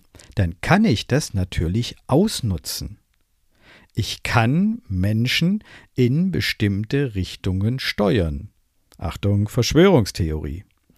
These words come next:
Das nennt man Manipulation der Massen. Indem ich weiß, dass die Menschen lieber zu einer Gemeinschaft gehören und dafür auch, sage ich jetzt mal,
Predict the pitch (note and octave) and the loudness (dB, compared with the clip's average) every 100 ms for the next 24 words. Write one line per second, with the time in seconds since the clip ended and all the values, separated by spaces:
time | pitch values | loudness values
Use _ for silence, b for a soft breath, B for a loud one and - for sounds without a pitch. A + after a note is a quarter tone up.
0 | B B B - A2 - B2+ G3 - A#2 | B B B -2 -2 2 2 2 2 2
1 | B2 F3+ - E2 F#2 A#2+ F3 - G#2+ F2+ | 2 0 -4 -2 0 0 -2 -2 -2 -2
2 | G2+ - - E3+ F#3+ A#2 D#2+ - G2 A2+ | -2 -4 -4 -2 0 -2 -4 -2 0 2
3 | C#3+ E3 - D#2 - _ _ _ _ b | 2 0 -2 -6 -10 _ _ _ _ b
4 | b b b b b b - A2+ G2+ C3 | b b b b b b -4 -4 2 4
5 | F3 A3+ G3 - F#2+ - - G2+ F3 D#3 | 6 4 0 -2 -4 -6 -2 2 2 0
6 | - - F2+ - - F2+ A#2+ F#3+ - B2+ | -4 -4 -4 -4 -2 0 2 2 2 0
7 | G2 G2 G#2+ E3 G#3 C#3+ G#2+ G2+ - - | 0 0 2 4 4 2 2 0 -6 -4
8 | G#2 F#2+ F#2 F2 F#2+ A#2+ F3+ G#3 - F#2+ | -4 -4 -4 -2 0 2 2 2 2 0
9 | - - - F2+ F2+ G#2+ G2+ A#2 F3 F#3+ | -2 -8 -4 -2 2 4 4 4 4 4
10 | C3 A#2 A#2 D3 F#3+ - C3+ - A#2 B2 | 0 2 4 4 2 2 2 2 2 0
11 | - - _ - G2+ G2 G#2 A2+ G#2 - | -2 -12 _ -8 -4 -2 -2 -4 -6 -4
12 | G2 G2+ | -2 -2